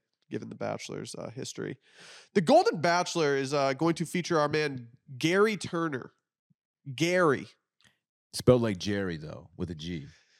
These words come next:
Speaker 1: I had to do my research to figure out how this was pronounced. It is pronounced Gary.
Speaker 2: Don't like it.
Speaker 1: No, it's not. I'm not a big fan of it either. Um, <laughs>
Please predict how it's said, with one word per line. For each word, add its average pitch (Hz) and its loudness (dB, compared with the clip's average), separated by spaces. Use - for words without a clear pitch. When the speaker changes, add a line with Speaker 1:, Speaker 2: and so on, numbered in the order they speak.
Speaker 1:
I 160 4
had 202 4
to 190 -4
do 214 0
my 196 4
research 170 2
to 143 -10
figure 143 0
out 135 2
how 139 2
this 135 -4
was 139 -4
pronounced. 139 -2
It 151 -6
is 143 -6
pronounced 175 -2
Gary. 131 -2
Speaker 2:
Don't 107 0
like 90 -4
it. 73 -12
Speaker 1:
No, 139 0
it's - -10
not. 185 0
I'm 196 -2
not 202 2
a 170 0
big 135 -4
fan 131 -10
of 117 -16
it 110 -18
either. 113 -10
Um, 143 -2
<laughs> - -2